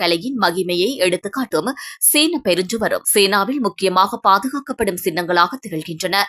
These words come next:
எதிர்வரும் நாட்களில் பிரதமர் இரண்டாயிரத்தி இருபத்தி ஐந்தாம் ஆண்டு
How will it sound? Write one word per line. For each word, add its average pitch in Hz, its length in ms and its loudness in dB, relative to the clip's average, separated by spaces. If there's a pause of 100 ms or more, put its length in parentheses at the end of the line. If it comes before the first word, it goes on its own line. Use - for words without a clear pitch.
(140)
எதிர்வரும் 165 440 2
நாட்களில் 175 540 2
பிரதமர் 175 440 2
இரண்டாயிரத்தி 185 520 0
இருபத்தி 170 320 -4 (140)
ஐந்தாம் 180 420 -2
ஆண்டு 180 200 0